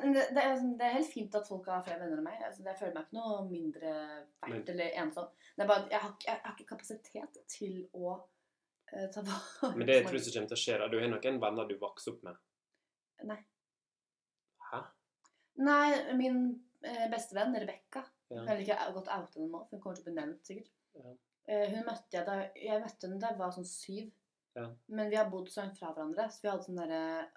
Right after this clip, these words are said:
Speaker 1: avstandsforhold. <laughs> Vi møtte sånn en gang i året, liksom.
Speaker 2: Men
Speaker 1: Eh.
Speaker 2: da, men sånn,
Speaker 1: Mm.
Speaker 2: når, når du var, type,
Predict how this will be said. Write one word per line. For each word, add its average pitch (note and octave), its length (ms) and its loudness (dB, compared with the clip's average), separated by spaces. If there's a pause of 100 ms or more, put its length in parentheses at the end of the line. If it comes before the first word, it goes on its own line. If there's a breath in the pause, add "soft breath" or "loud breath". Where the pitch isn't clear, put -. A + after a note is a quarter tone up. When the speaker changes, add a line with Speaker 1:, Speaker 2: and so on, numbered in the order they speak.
(160)
Speaker 1:
avstandsforhold. D#3+ 760 -6
<laughs> G3 40 -8
Vi G#3 100 0
møtte F#3+ 140 -2
sånn E3+ 160 -6
en E3 100 -4
gang D#3+ 140 -2
i D#3 40 -6
året, C#3+ 320 -8
liksom. G3 280 -14 (680)
Speaker 2:
Men A#2 100 -2
Speaker 1:
Eh. - 60 -2
Speaker 2:
da, A2+ 160 0
men A#2 540 -2
sånn, A#2+ 260 -2
Speaker 1:
Mm. G#2+ 240 -4
Speaker 2:
når, A2 140 -4 (100)
når A#2 200 -4
du G#2+ 80 -6
var, G2 640 -2 (1200)
type, G2+ 300 -6